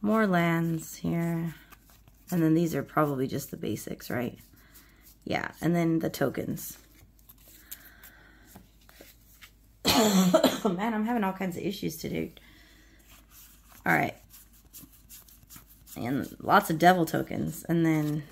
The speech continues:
yeah, the on your turn thing. So, yeah, that's basically what was in the commander deck. Again, the list for this is, is online. I was more interested to see, like, what this arch nem-,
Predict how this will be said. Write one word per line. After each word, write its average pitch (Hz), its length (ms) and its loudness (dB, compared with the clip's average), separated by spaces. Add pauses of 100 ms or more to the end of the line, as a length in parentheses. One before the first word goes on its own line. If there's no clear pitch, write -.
(140)
yeah, - 80 -8
the - 140 -12
on - 180 -6
your - 120 -8
turn - 220 -12
thing. - 180 -10
So, 190 120 0
yeah, 170 220 4
that's 220 440 4
basically 202 680 0
what 170 240 4
was 160 180 0
in 170 220 2
the 165 80 0
commander 160 440 0
deck. 156 420 0 (520)
Again, 247 560 8 (460)
the 220 240 10
list 247 380 6
for 233 160 6
this 196 300 2
is, 170 360 2
is 170 320 0
online. 165 580 2
I 165 120 4
was 180 180 4
more 196 180 4
interested 180 560 2
to 170 80 2
see, 170 300 2
like, 165 260 2
what 160 240 2
this 160 200 0
arch - 260 -2
nem-, 208 360 2